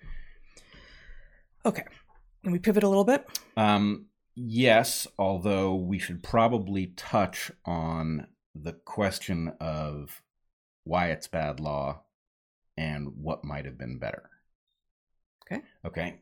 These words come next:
Speaker 1: I mean, we
Speaker 2: Um,
Speaker 1: are gonna spend the whole rest of the time talking about all this.
Speaker 2: Oh, okay. Then
Speaker 1: But
Speaker 2: it'll come up in line. That's
Speaker 1: I
Speaker 2: fine.
Speaker 1: mean, you c-, you can go for it.
Speaker 2: Um, okay. Well, let's just put it on the table then.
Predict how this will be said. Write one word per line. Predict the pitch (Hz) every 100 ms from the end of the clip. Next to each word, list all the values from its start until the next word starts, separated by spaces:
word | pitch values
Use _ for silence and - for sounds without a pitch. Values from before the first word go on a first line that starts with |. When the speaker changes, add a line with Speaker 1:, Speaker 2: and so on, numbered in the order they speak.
| _
Speaker 1:
I | 104 165
mean, |
we | 165 190
Speaker 2:
Um, |
Speaker 1:
are | 190 - -
gonna | 165 151
spend | - 156
the | 143
whole | 147 143
rest | 143 -
of |
the | -
time | 143
talking | 135 131 135
about | 131
all | - 98
this. | - -
Speaker 2:
Oh, | 180 95
okay. | 90 -
Then | 90 85
Speaker 1:
But |
Speaker 2:
it'll | 76
come | - 73
up | -
in | 76
line. | 69 65 64
That's | 69 -
Speaker 1:
I | 67
Speaker 2:
fine. | 202
Speaker 1:
mean, | 196
you | - -
c-, | 233 -
you | 220
can | - 247
go | 147
for | 190
it. | - - - - _ _ _ _
Speaker 2:
Um, | 117 110 95 92 - _ _ _ -
okay. | 123 113 107 127
Well, | 131 123 120
let's | 135 123
just | 120
put | 120
it | 98
on | 82
the |
table | - 76 -
then. | -